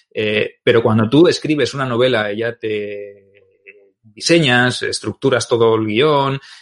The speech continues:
eh, metes los personajes, eh, enfocas un poquito la historia, eh, ya formas parte de ella, ya no, no la ves desde lejos, sino que la estás viendo desde dentro, ¿no? Y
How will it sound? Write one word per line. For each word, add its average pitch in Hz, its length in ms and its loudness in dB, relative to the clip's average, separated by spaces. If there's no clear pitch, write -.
eh, 104 180 -8
metes 120 240 -2
los 107 120 -6
personajes, 120 960 0
eh, 101 460 -8
enfocas 123 320 -4
un 120 80 -6
poquito 110 240 -6
la 107 80 -6
historia, 131 560 0
eh, 110 160 -4
ya 131 100 0
formas 175 300 2
parte 123 260 0
de 127 120 2
ella, 117 160 2
ya 110 100 2
no, 165 200 -4
no 131 200 -6
la 170 100 2
ves 151 240 2
desde 107 340 -8
lejos, 101 520 -10
sino 117 260 -10
que - 60 -10
la 110 80 -6
estás 135 480 -8
viendo 127 260 0
desde 123 220 0
dentro, 139 320 0
¿no? 160 180 -6
Y 113 140 -4